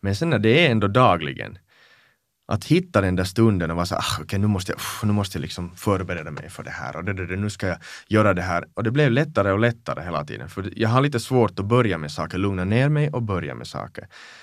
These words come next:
Jag kan bra börja springa eller spela fotboll eller hockey eller what not så här bara. Men att verkligen lugna ner sig och börja någonting,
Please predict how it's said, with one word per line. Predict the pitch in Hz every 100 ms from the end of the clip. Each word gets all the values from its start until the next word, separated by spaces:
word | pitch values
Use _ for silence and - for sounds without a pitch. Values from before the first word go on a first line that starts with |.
| -
Jag | 110 123
kan | 123
bra | 151 143
börja | 127 120 107
springa | - 143 147 107 90
eller | 85 87
spela | - 98
fotboll | 92 - 135 87 -
eller | 82 82 85
hockey | 117 120 -
eller | 90
what | 98 104
not | 127 120 -
så | 98
här | 110 110 85
bara. | 78 67 - _ _ _ _ _ _ _ _ _ _ _
Men | 107 110
att | 113
verkligen | 131 143 110 104 101 107
lugna | 123 107 107
ner | 127 123 92
sig | - 90 82 80 113 _ _ _ _
och | 92
börja | 90 101 92 85
någonting, | 87 82 - 62 60 110